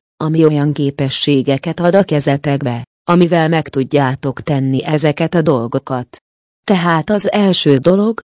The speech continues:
amit meg szeretnénk, hogy értsetek, az az, hogy mennyire hatalmasok vagytok. Azok, akik itt a szobában vannak, meg kell, hogy értsék, hogy milyen hatalmasak.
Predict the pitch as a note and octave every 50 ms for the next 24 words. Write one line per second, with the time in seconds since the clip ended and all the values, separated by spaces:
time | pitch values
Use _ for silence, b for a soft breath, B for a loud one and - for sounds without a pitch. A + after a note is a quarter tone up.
0 | _ _ - D#3 D3+ D3+ C#3+ - - G3+ G3 F#3+ C#3 - - - G3+ G3+ F#3+ D#3+
1 | - - D#3 D3+ C#3+ C3+ C3+ C3+ B2+ - _ _ _ _ - B3+ C4 - G#3 -
2 | - G#3 A3 G#3 G3 F#3 - - D3+ C#3 - F#3 E3 - C#3+ C3+ C#3+ C#3 B2+ -
3 | - _ _ _ - G3+ G3+ G#3+ F#3+ G3 F3 D#3+ D3+ D3+ D3 C#3 C#3+ B2+ B2 F3
4 | E3+ D3+ - D#3+ D3 C#3+ C#3+ C#3 C3+ C3 - - D3+ D3+ - - C3+ D3 C#3+ C#3
5 | _ - D3+ C#3+ _ - - _ _ _ _ _ _ _ _ - - E3+ E3+ D#3+
6 | E3+ E3 - - - _ _ _ - - F3 - F#3+ E3+ - - - C3 C3+ -
7 | G3+ F3+ - - A3+ B3+ B3 C4+ A#3+ G3 F3+ E3 F#3 F3 E3+ D#3+ D#3 D3 D3 C#3+
8 | C#3+ C#3 C3+ C3+ C3+ - - _ _ _ - A#3+ B3+ B3 - - - E3 D#3 F3+
9 | G3 A3 A3 _ _ _ - - D#3 D3 - - F#3+ G3 F3+ - - - F3 D#3+
10 | D3+ C#3 C3+ _ - _ _ _ _ - D3+ D3 E3 F#3+ F#3 F3 F#3 G3 G3+ F#3
11 | B2 B2+ A#2+ A#2 - - B2 B2 C3 C3 C3 B2 B2+ - - A2 A2+ - - -